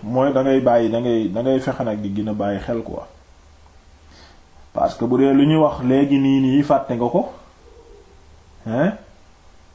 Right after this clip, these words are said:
Loolu ça devient grave, hein?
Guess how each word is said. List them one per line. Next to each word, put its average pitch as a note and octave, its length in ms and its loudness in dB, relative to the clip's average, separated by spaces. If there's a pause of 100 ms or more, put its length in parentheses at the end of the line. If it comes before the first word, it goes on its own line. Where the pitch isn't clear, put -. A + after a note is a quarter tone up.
(720)
Loolu A2+ 300 -6
ça A#2 240 0
devient A#2+ 440 0
grave, G#2 340 -4
hein? F#2+ 140 -10